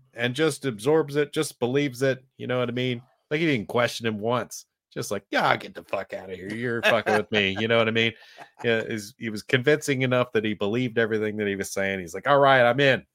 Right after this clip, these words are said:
Speaker 1: Um, and basically, um,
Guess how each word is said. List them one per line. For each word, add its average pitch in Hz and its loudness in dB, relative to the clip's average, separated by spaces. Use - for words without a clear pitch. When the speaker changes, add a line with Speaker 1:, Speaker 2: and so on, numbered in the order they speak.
Speaker 1:
Um, 104 0
and 107 -2
basically, 110 -2
um, 95 -6